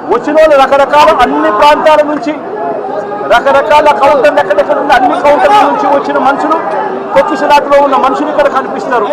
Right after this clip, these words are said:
కారణం ఏమిటి? టీటీడీలో ఒక టీటీడీ అనే ఒక వ్యవస్థ ఇంత ఇంపార్టెంట్ రోజున, వైకుంఠ ఏకాదశి రోజున ఇన్ని లక్షల మంది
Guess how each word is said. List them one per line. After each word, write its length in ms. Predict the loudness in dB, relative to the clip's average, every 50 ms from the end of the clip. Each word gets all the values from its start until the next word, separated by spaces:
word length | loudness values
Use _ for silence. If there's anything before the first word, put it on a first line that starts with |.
| -6 -6 -6 -6 -6 -6 -4 -4 -4 -4 -4 -6 -6
కారణం 560 | -4 -2 0 2 2 2 2 2 0 0 0
ఏమిటి? 300 | 0 0 0 -2 -4 -4 -4 -12 -14 -12 -12 -12 -10 -10 -10 -10 -10 -12 -12 -12 -12 -12 -12 -12 -12 -12 -12 -12 -12 -12 -12 -12 -10
టీటీడీలో 640 | -10 -10 -10 -8 -8 -6 -6 -6 -8 -8 -4 -2 0 0 0 0 -2 -6 -10 -10 -8 -8 -8 -10 -10 -12 -12 -12 -12 -12 -14 -12 -12 -12 -10 -10
ఒక 120 | -8 -8 -8
టీటీడీ 560 | -8 -8 -12 -12 -10 -8 -8 -8 -6 -4 -4
అనే 120 | -2 -2
ఒక 200 | -2 -2 -2 -4
వ్యవస్థ 440 | -4 -2 0 0 -2 -2 -4 -4 -4 -4 -4 -4 -6 -12 -14 -14 -14 -14 -14 -14 -14 -14 -14 -12 -12 -12 -12 -12 -14 -14 -14 -14 -12 -12 -12 -12 -12 -12 -10 -8 -8 -8 -8 -8 -8
ఇంత 180 | -8 -6 -4 -4
ఇంపార్టెంట్ 720 | -4 -4 -4 -6 -2 2 2 2 2 0 -2 -4 -4 -2
రోజున, 360 | 0 0 0 0 0 -2 -4 -4 -4 -4 -8 -8 -10 -10 -10 -10 -10 -10 -10 -10 -12 -12 -12 -12 -12 -12 -10 -8 -8 -8 -8 -8 -8 -8 -10 -10 -12 -12 -10 -4 0
వైకుంఠ 360 | 0 0 0 -2 -4 0 2
ఏకాదశి 580 | 2 4 2 2 2 2 2 2 2 0 0 0
రోజున 300 | 0 0 0 0 -2 -4 -4 -4 -6 -10 -10 -10 -10 -8 -10 -10 -10 -10 -10 -10 -10 -10 -12 -10 -10 -8 -8 -8 -6 -6 -8 -8 -8 -8 -8 -6 -4 -4 -4 -4 -4 -6 -4
ఇన్ని 160 | -4 -4 -4 0
లక్షల 360 | 0 0 0 0 0 0 2
మంది 260 | 2 0 0 0 2